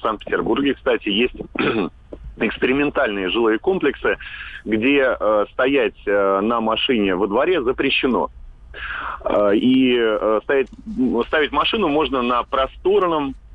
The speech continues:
тёплом, охраняемом подземном паркинге. Туда же, кстати, ставят машины и гости этого дома. Это очень удобно, очень круто, но платно.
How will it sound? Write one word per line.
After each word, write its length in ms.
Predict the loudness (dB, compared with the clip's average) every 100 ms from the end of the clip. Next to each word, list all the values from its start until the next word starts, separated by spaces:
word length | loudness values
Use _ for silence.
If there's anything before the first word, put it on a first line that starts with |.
| -20 -18
тёплом, 580 | -2 2 2 2 0 -2 -2
охраняемом 760 | -4 0 0 0 0 0 0
подземном 500 | 0 0 0 -2 -2
паркинге. 460 | -2 -4 -4 -6 -4
Туда 260 | 0 0
же, 140 | -2 -4
кстати, 300 | -2 -2 -2
ставят 340 | -2 2 2 0
машины 440 | -2 0 0 2
и 40 | 2
гости 520 | 2 2 0 -8 -14 -14 -20 -20 -12
этого 340 | -2 0 2 2
дома. 300 | 0 -2 -4
Это 220 | -2 2
очень 260 | 2 0 -2
удобно, 400 | 0 0 0 0
очень 300 | 0 0 -2
круто, 360 | 0 0 0 0
но 320 | 2 2 0
платно. 500 | 0 0 2 -2 -12